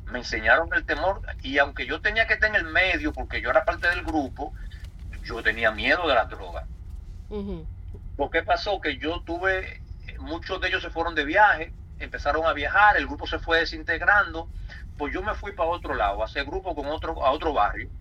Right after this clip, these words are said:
Speaker 1: Me fui pa' otro barrio, y por ahí, eh, me empecé a relacionarme, pero yo tenía como esa maldad todavía de la gan-,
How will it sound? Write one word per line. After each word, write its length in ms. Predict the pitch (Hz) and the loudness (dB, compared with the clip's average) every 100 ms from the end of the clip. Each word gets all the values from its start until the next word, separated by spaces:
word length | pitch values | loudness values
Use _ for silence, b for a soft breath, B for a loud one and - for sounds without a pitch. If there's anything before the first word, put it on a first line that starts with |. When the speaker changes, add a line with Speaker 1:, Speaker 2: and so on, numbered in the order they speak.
| - - - | -10 -10 -10
Speaker 1:
Me 160 | - 117 | -8 -8
fui 160 | - 190 | -6 -8
pa' 80 | 185 | -8
otro 200 | 185 196 | -6 -2
barrio, 500 | 269 262 - 202 202 - - - - | 6 6 6 2 -8 -10 -12 -12 -10
y 140 | - 180 | -8 -2
por 220 | 190 185 | 4 8
ahí, 200 | 185 220 247 226 202 190 | 8 6 -2 -8 -8 -8
eh, 140 | 185 185 170 | -8 -8 -6
me 260 | 175 185 | -6 -6
empecé 300 | 180 165 151 190 | -8 -8 -2 2
a 20 | |
relacionarme, 640 | 185 190 202 202 180 180 | 4 2 2 6 6 6
pero 240 | 185 254 214 | 0 2 2
yo 140 | 185 | -2
tenía 240 | 196 202 190 | -4 -2 -2
como 160 | 180 | -2
esa 160 | 185 190 | -2 2
maldad 380 | 175 - 170 165 | 2 6 6 6
todavía 420 | 170 147 156 160 | 4 2 2 0
de 100 | 151 | 4
la 120 | 139 | 4
gan-, 220 | 127 117 | 4 -2